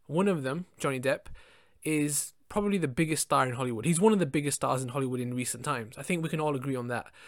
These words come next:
And so it's bound to create interest, irrespective of his gender. Um, but I also think, like, when people are trying to compare this to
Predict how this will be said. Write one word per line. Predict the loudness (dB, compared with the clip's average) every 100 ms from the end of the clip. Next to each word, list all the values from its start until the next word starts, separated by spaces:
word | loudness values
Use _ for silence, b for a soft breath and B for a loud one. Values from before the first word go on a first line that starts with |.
| B B B B
And | 2 6
so | 6 8 6 6 2
it's | -2
bound | 0 2 2
to | 0
create | -2 0 2
interest, | -2 -2 -6 -6 -8 -10 -2
irrespective | 4 4 4 2 0 0 -2 2
of | 2 0 -14
his | -6 -4 -2
gender. | -2 -2 -4 -10 -16 B B B B B
Um, | 0 4 6 6 2 -4 -8 _ _ -6
but | 2 4
I | 6
also | 6 4 4
think, | 2 0 0
like, | 0 0 -2 -12 -4
when | -2
people | -2 0 2
are | 2
trying | 0 -2
to | -6
compare | -8 -4 0 2
this | 2 0 -2
to | -2 -2 -2 -6